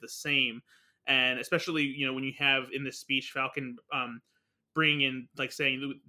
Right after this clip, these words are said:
use words like terrorists and thug, you know, to create this, you know, image of people. And that's exactly what has been done with Black Lives Matter. As people, w-, whenever there are protests, whenever there's property damage, things like that, these words get thrown around to c-, label them as domestic terrorists and thugs and things like that.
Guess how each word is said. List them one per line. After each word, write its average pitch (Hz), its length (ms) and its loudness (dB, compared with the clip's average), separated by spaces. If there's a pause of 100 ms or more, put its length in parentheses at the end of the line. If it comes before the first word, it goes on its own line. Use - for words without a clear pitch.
use 139 460 -8
words 139 160 0
like 120 160 -4
terrorists 131 560 -2
and 120 100 -12
thug, 131 260 -2 (160)
you 131 100 -8
know, 120 240 -6
to 127 160 -8
create 131 480 -4
this, 127 360 -6
you 135 60 2
know, 123 180 -4
image 147 280 0
of 117 100 -10
people. 117 380 -12 (320)
And 135 100 0
that's 151 100 0
exactly 165 380 2
what 151 140 2
has 143 80 -4
been 147 120 -2
done 180 200 2
with 123 120 -4
Black 113 220 -10
Lives 101 180 -12
Matter. 107 220 -12 (140)
As 127 100 -8
people, 139 260 -4
w-, 139 280 -8
whenever 135 240 -2
there 127 100 0
are 123 80 -6
protests, 147 400 -2
whenever 131 220 -8
there's 107 120 -12
property 143 380 -2
damage, 131 260 -2
things 127 200 -8
like 127 180 -6
that, 123 160 -6
these 123 140 -12
words 147 260 0
get 123 160 -12
thrown 113 160 -10
around 113 300 -10 (420)
to - 80 -6
c-, - 60 -6 (120)
label 139 280 0
them 131 240 -2
as 117 320 -8 (100)
domestic 131 340 -8
terrorists 123 460 -4
and 120 120 -14
thugs 131 260 -2
and 127 80 -14
things 117 200 -16
like 117 200 -12
that. 117 220 -8